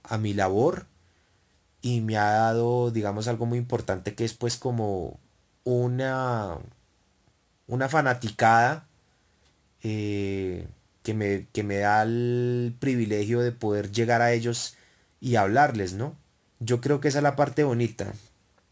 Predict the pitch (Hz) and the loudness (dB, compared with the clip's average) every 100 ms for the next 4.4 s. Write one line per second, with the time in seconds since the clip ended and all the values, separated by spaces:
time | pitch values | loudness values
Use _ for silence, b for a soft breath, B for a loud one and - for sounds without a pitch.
0 | _ _ _ - 131 127 139 139 185 175 | _ _ _ -4 0 2 2 2 2 4
1 | 202 214 202 180 - - 131 117 - 139 | 6 6 6 2 -8 4 6 6 4 4
2 | 139 131 120 - 113 107 - 110 107 110 | 6 6 2 0 2 2 2 0 0 2
3 | 104 120 123 113 123 123 120 120 120 123 | 4 6 6 4 2 4 4 4 2 4
4 | 120 120 - | 4 4 0